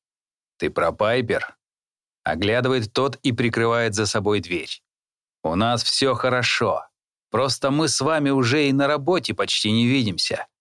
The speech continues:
Не то что просто поговорить. А с нашими проблемами я скоро забуду, как вы смеётесь». Гэри.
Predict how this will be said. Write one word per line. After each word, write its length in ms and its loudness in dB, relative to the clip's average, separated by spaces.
Не 140 -2
то 160 0
что 220 -2
просто 440 -2
поговорить. 680 0
А 160 0
с 160 -4
нашими 540 0
проблемами 720 0
я 240 0
скоро 420 0
забуду, 720 0
как 260 -2
вы 160 2
смеётесь». 880 -2
Гэри. 680 -2